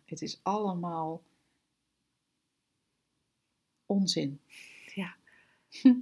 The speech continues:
Speaker 2: En je kunt nooit terug naar af, want
Speaker 1: Nee.
Speaker 2: elk moment, jij zei het net al, elk moment is een nieuw moment.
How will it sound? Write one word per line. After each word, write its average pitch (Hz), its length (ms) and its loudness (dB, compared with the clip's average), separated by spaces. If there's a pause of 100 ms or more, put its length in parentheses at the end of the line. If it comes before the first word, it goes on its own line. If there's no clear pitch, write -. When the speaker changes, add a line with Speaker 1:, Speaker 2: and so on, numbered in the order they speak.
Speaker 2:
En 196 100 2
je 196 180 4
kunt 254 380 2
nooit 214 480 4
terug 220 280 0
naar 190 180 0
af, 196 300 -2
want 175 160 -4
Speaker 1:
Nee. 190 140 0
Speaker 2:
elk 208 260 2
moment, 175 420 0
jij 165 120 -2
zei 180 200 0
het 175 120 -2
net 170 180 -2
al, 170 200 -4
elk 208 320 0
moment 180 480 0
is 185 180 -6
een 180 120 -2
nieuw 180 160 2
moment. 175 500 -4